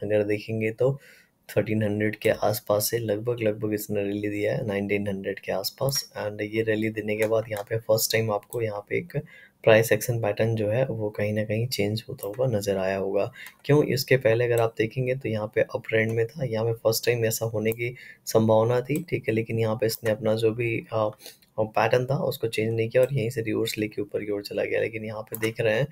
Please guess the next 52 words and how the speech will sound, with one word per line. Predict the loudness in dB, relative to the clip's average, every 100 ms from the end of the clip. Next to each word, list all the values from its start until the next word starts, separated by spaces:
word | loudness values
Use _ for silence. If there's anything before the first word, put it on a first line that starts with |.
| -8 -20 -6
जिस | -4 0
तरीके | 0 0 -2
से | -2
प्राइस | 0 0
एक्शन | 0 -4 -6
पैटर्न | -4 -4 -4
बना | -2 0
है, | -2 -4
ठीक | -8 -6
है, | -4
यहाँ | -4 -6 -8
पे | -6
ये | -6
चेंज | -4 -4 -4 0
हो |
रहा | 0 0
था, | 0
फिर | 2 0
से | 2 0 0 -8 -20 -20 -2
ब्रेक | 6 6 6
होने | 2 4
की | 4
लास्ट | 4 4 4
टाइम | 4
जैसे | 4 0 -2
कोशिश | -2 -2 -2
हुआ | 2 2
था, | 2
लेकिन | 0 0 -2
लास्ट | 0 -2 0
टाइम | -2
इस | -2 -2
तरीके | -2 -2
से | -4 -4
ऊपर | -2 -2
निकल | -2 -2
गया | 0 0
था, | 0
इस | -2
पर | -4 -8
ऊपर | -4 -2
नहीं | -2 0
निकल | -2 -2
पाया | -4 -2
और | -2
इस | -2
पर | -2 -2
फेल | -2 -4
होके | -4 -8
नीचे | -10 -10 -10 -10
की |
ओर | -10